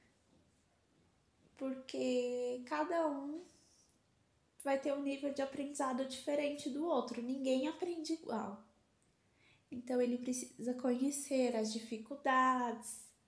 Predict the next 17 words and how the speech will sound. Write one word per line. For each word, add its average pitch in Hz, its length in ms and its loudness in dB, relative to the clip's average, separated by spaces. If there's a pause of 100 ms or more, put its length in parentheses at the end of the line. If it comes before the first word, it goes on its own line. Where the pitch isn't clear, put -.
(520)
é, 240 220 -4
o 220 60 -4
que 233 140 -4
cada 226 440 2
um 240 160 -2
sabe, 247 720 2 (1600)
a 226 160 2
história 302 580 6
de 269 180 0
vida 254 380 0
desses 233 440 -4
alunos, 220 640 -4 (1300)
sejam 240 600 2
eles 220 420 2
crianças 254 720 0
ou 220 100 0
não, 214 400 -4